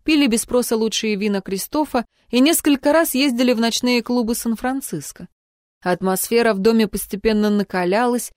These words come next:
избыток тестостерона грозил взрывом. Кристоф попросил Максин пригласить Камилу на ужин, за столом все, кроме нее, говорили по-французски. Александр явно находил свою сводную сестру привлекательной и отпускал в ее адрес сальные реплики на английском,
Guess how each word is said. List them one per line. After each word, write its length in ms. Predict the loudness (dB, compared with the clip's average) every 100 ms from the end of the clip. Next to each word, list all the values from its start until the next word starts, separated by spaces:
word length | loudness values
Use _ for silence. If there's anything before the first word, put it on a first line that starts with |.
| _ -2
избыток 480 | 0 2 2 0 -2
тестостерона 720 | -4 -2 -2 0 0 2 0
грозил 500 | 2 0 0 -2 -4
взрывом. 680 | -6 -6 -6 -6 -10 -16 -20 _ _ _ _ _ _ _ _ _ -2
Кристоф 460 | 0 0 0 0
попросил 500 | 0 0 0 0 0
Максин 440 | 0 -2 0 0 2
пригласить 520 | 2 0 0 -2 -4
Камилу 420 | 0 2 2 2
на 180 | 2 2
ужин, 380 | 2 2 0 0 _ _ -2
за 180 | 0
столом 360 | 2 2 2 2
все, 220 | 0 0
кроме 260 | 0 2 4
нее, 260 | 2 2
говорили 440 | 0 0 0 0 -2
по-французски. 960 | -6 -10 -10 -10 -8 -8 -10 -12 -16 -18 _
Александр 580 | -2 0 0 0 2 2
явно 340 | 2 0 0
находил 420 | 0 0 0 0 0
свою 300 | 0 -2 -2
сводную 440 | -2 -2 0 0
сестру 380 | -2 -4 -4 -4
привлекательной 880 | -2 0 0 -2 -2 -2 -2 -4 -6 _ _
и 80 | 0
отпускал 600 | 0 0 -4 -2 0 0
в 40 |
ее 320 | 2 0 2
адрес 320 | 2 2 0 -2
сальные 580 | 0 0 2 2 2
реплики 440 | 0 -2 -2 -2 0
на 240 | 2 2
английском, 680 | 0 0 0 -2 -6 -8 -10